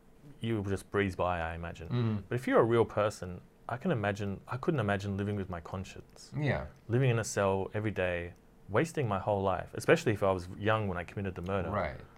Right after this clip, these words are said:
Speaker 1: To be, to turn into an old man and to look back on your life,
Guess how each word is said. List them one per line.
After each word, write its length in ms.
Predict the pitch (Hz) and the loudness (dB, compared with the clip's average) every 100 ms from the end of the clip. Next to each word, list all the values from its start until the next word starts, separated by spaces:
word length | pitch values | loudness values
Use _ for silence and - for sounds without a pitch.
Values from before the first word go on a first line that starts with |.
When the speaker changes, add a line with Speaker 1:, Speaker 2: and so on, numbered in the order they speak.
| - - - - - | -20 -20 -20 -20 -8
Speaker 1:
To 80 | 107 | -2
be, 200 | 120 117 | -2 -2
to 140 | 110 | -10
turn 260 | - 120 120 | -4 0 0
into 200 | 113 101 | 0 0
an 60 | |
old 140 | 98 95 | 0 0
man 240 | 98 92 87 | 0 -2 -6
and 100 | - | -6
to 100 | 104 | -2
look 160 | 110 | 0
back 220 | 101 98 | 0 -2
on 100 | 92 | -4
your 120 | 90 90 | -6 -2
life, 420 | 92 87 - | -2 -2 -6